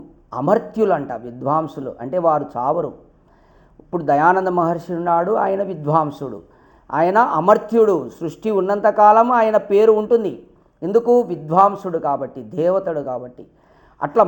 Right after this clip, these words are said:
మనుషులలో దేవతలు అంటే విద్వాంసులు అని అర్థం. మరి ఈ విద్వాంసులకు కూడా జనకుడు ఎవరు? పరమాత్మ. ఆయన వీళ్ళకందరికీ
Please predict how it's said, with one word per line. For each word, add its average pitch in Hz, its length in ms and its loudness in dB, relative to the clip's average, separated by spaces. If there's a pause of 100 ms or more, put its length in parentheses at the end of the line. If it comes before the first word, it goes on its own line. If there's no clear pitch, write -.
మనుషులలో 214 640 4 (460)
దేవతలు 190 460 0
అంటే 196 200 0 (500)
విద్వాంసులు 175 880 0 (120)
అని 156 160 -4
అర్థం. 143 220 -10 (340)
మరి 254 140 0 (120)
ఈ 247 40 -2 (120)
విద్వాంసులకు 247 1000 2 (100)
కూడా 247 200 4 (180)
జనకుడు 247 420 4
ఎవరు? 247 260 4 (240)
పరమాత్మ. 139 520 -4 (680)
ఆయన 220 320 2 (320)
వీళ్ళకందరికీ 220 880 0